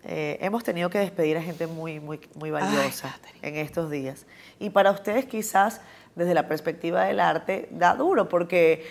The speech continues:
Speaker 1: no es lo mismo irse, eh, y despedirse incluso hasta en los escenarios, que, que irse, eh, en, yo no voy a decir en el silencio, porque Víctor Víctor no se fue en el silencio, lo cantamos,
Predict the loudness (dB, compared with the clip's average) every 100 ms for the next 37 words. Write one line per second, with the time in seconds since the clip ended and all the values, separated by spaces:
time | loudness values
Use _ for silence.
0 | -16 -8 -6 -2 -2 -2 -6 -4 -2 -2
1 | -4 2 2 2 -6 -20 -20 _ -4 -4
2 | 0 0 0 0 -2 0 0 -2 -4 -4
3 | -4 -2 0 -2 -2 -2 -2 -2 -4 -6
4 | -4 0 0 0 -6 -10 -20 _ _ _
5 | _ 0 2 2 2 2 4 4 2 2
6 | 2 2 -2 -18 _ _ _ _ _ -4
7 | -2 -2 -8 -20 _ _ -12 -12 -20 _
8 | _ _ -2 2 2 4 2 2 0 0
9 | 0 -2 -2 -2 -4 -2 -2 -2 0 2
10 | 4 4 0 -12 -20 -20 _ _ _ -18
11 | -6 0 2 2 0 0 0 -2 -2 -2
12 | -2 -4 -2 -2 -2 0 2 4 0 -2
13 | 2 4 4 -2 -12 -16